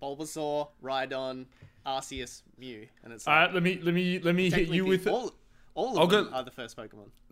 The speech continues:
Speaker 2: Let me go off script. Let me go
Speaker 1: Yep.
Speaker 2: off script.
Speaker 1: Yep.
Speaker 2: Um, but I'll give you an easy one. What was the originally intended Pokemon that was going to be the mascot of the Pokemon franchise?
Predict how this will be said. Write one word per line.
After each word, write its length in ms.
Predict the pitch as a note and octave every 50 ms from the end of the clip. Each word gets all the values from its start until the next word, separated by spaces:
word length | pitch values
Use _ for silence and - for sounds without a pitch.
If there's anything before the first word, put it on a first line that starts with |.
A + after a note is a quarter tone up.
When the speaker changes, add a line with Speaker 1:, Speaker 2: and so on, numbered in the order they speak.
| - _ -
Speaker 2:
Let 140 | D#3 G3 G#3+
me 80 | A3
go 140 | G3 G3+ D4+
off 200 | - - F3+ F3+
script. 440 | - - - A3 G3 - - - - - - - _ _ -
Let 100 | - D#3+
me 80 | E3+
go 120 | E3 E3+ E3+
Speaker 1:
Yep. 80 | E3+
Speaker 2:
off 40 | E3+ E3+
script. 380 | - - A3 G3+ - - - _ _ _ _ -
Speaker 1:
Yep. 180 | C#3 C#3 A#2 -
Speaker 2:
Um, 680 | D3+ D3+ D#3+ E3 E3 E3 E3 D#3+ D#3+ D#3+ D#3 D#3+ D3+ C#3+
but 240 | C3+ E3 E3 E3 E3 - - _ - C#3+
I'll 60 | D3
give 220 | C#3 D#3+ E3+ D3+
you 100 | D3+ F3
an 80 | F#3+ F#3
easy 220 | F3 E3 C#3+ C#3+
one. 160 | B2+ A#2+ G#2+ G2 -
What 200 | C3+ D#3 E3 F#3
was 200 | F3 E3 D#3 D3+
the 100 | E3 E3
originally 960 | D3+ C#3 C#3 D#3 D3+ D#3 E3 E3 D#3+ D#3 D#3 D3 C#3+ D3 D3 D3 D3 D#3 G#2+
intended 500 | C#3 C#3 C3+ - D3+ D3 C#3+ C#3+ C#3 C3+
Pokemon 440 | - - C#3 C#3 C#3 D3 C#3+ C3+ B2+
that 100 | C3+ B2+
was 100 | C3 A#2
going 180 | G#2+ C#3 C3 B2+
to 60 | B2+
be 60 | C3+
the 80 | B2 B2
mascot 400 | C#3 E3 F3 F3 - - D#3 C#3+
of 60 | C#3
the 60 | C3+
Pokemon 340 | - C3 A#2+ A2+ A#2 A2+ G#2+
franchise? 460 | - G#2 F#2+ - - - - - -